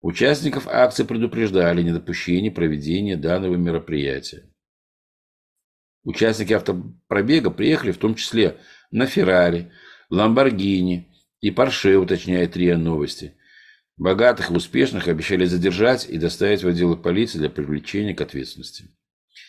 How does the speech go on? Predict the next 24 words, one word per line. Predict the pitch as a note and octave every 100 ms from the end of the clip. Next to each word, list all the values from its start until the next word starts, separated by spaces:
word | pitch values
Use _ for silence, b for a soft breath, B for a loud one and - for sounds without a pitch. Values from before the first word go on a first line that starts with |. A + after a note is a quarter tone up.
| B B B
Сенатор | - G#2 C3+ F3 D#3
Владимир | G#2 G#2+ B2+ A2
Джабаров | F2+ G2 G2+ C#3+ A#2+ D#2+ -
раскритиковал | - F2+ - G2+ A2+ A#2 B2+ C3
московских | G#2 F2+ - G#2+ - -
мажоров | F#2+ F#2+ F#2 A#2+ B2+ - - _
на | E2 F2
сверхдорогих | F#2 A2 A2+ F2+ F#2 G#2+ F#2+
автомобилях | F2 F#2+ F#2+ F#2 A2 G2+
за | D2+ E2+
желание | F#2+ A2+ A#2+ F2
провести | E2+ E2 E2 -
пробег | F2 D2+ D#2+ C3 C3+ B B B B B -
во | F2
время | A2+ B2+
спецоперации | G2 - B2 G2 F2+ F#2 A2 A2 F2+
на | F2
Украине. | D#2+ F2 E2 C2+ C#2 - - _
«Вчерашние | _ F#2 G2+ F#2 - F#2+
мальчишки, | F#2+ F2+ - - - - - _ _ _
воины, | F2+ G#2 F#2+ D2+
совершают | - F2 F#2 G#2+ G#2+
геройские | G2 G2+ G#2 - F2+
поступки, | G2+ - D#2+ - -